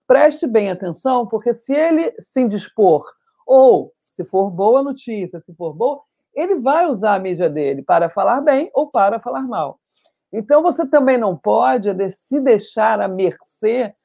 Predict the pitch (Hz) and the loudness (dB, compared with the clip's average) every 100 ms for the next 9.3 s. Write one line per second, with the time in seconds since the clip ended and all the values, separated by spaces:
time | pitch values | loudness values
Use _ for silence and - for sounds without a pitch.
0 | _ - - 277 185 208 220 247 277 214 | _ -10 -4 -4 -2 -4 -2 0 2 2
1 | 202 202 226 285 - 190 135 _ 165 165 | 0 -2 -8 -8 -4 -6 -6 _ -10 -10
2 | 175 226 277 277 254 - 285 277 220 185 | -8 -6 -6 -6 -10 -6 -4 -2 0 4
3 | 180 233 202 185 190 226 - 180 202 175 | 4 4 0 -2 -4 -4 -6 -12 -8 -8
4 | 151 175 170 147 147 139 _ _ _ _ | -4 -4 -4 -4 -6 -10 _ _ _ _
5 | 165 175 160 147 175 208 220 _ 160 139 | -2 0 -2 -2 2 2 0 _ -4 -4
6 | 139 139 170 175 160 156 175 170 190 175 | -6 -4 -2 0 0 2 2 0 -4 -4
7 | 170 170 - - 160 185 185 156 147 156 | -4 -6 -4 0 2 0 -2 -6 -6 0
8 | 202 196 - 156 156 170 - - 180 - | 0 0 -4 -6 -6 -6 -12 -4 -4 -4
9 | 170 175 165 | -4 -2 -4